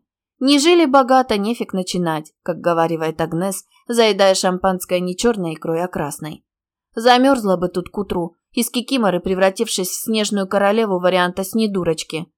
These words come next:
Это как? Истекла бы соплями, пока пыталась оттаять. «Больше никаких краж и прочих приключений»,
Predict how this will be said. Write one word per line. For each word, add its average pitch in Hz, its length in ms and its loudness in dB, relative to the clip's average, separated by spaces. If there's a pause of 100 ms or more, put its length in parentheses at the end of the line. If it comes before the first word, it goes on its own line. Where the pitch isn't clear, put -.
(320)
Это 160 280 -4
как? - 340 -10 (340)
Истекла 233 540 2
бы 208 80 0
соплями, 208 560 0
пока - 240 -8
пыталась 165 520 -2
оттаять. 151 540 -8 (720)
«Больше 175 420 -2
никаких 170 460 -4
краж 196 400 -2
и 175 140 -6
прочих - 380 -2
приключений», 165 840 -4